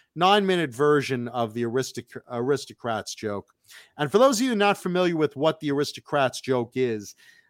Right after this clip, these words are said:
uh, anyone who's done stand-up comedy has done a version of the Aristocrats. I've done it. Uh, everyone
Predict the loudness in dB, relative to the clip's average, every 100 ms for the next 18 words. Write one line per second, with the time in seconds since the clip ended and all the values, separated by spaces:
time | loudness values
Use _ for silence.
0 | _ -4 0 0 0 0 2 2 0 4
1 | 4 4 0 2 2 2 -2 -4 0 0
2 | 0 -4 -6 _ _ _ _ _ _ -6
3 | 2 4 6 4 -2 -12 _ -18 2 4
4 | 6 2 2 0 0 -4 -2 -2 -2 -4
5 | -8 -16 -16 -16 -16 -8 4 6 6 2
6 | -2 -2 0 -4 -2 0 2 2 0 -2
7 | 0 2 2 2